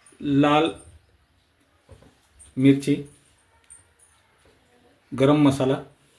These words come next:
आणि चिकन मसाला या गोष्टी टाकणार आहोत आणि त्याला मस्त हलवून घेणार आहोत. ते बाकी आहे अजून चिकन मुघलाईसाठी. आपण याला एक दहा मिनटासाठी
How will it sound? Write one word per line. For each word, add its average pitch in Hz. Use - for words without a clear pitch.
आणि 139
चिकन 151
मसाला 110
या 123
गोष्टी 123
टाकणार 120
आहोत 165
आणि 117
त्याला 120
मस्त 135
हलवून 123
घेणार 120
आहोत. 151
ते 160
बाकी 127
आहे 139
अजून 127
चिकन 127
मुघलाईसाठी. 135
आपण 135
याला 131
एक 87
दहा 131
मिनटासाठी 135